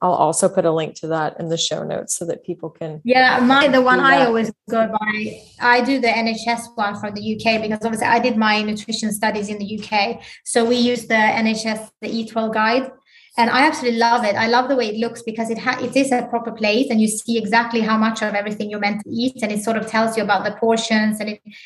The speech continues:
Speaker 2: it even has, like, a, a food label on it, on the printout, which I love because it, it helps people, you know, it educates people as, when you're looking at it. So yeah, I
Speaker 1: Mm-hmm.
Speaker 2: love that.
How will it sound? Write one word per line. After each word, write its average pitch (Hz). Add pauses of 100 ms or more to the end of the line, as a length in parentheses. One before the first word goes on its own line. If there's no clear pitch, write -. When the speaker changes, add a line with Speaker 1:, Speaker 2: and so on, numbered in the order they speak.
(140)
Speaker 2:
it 247
even 285
has, 254
like, 208
a, 202
a -
food 302
label 202
on 196
it, 202 (600)
on 226
the 214
printout, 220
which 214
I 214
love 202
because 214
it, 208
it 220
helps 262
people, 214
you 202
know, 214
it 214
educates 220
people 196
as, 196 (140)
when 202
you're 202
looking 233
at 180
it. - (480)
So 156
yeah, 233
I -
Speaker 1:
Mm-hmm. 220
Speaker 2:
love 247
that. 196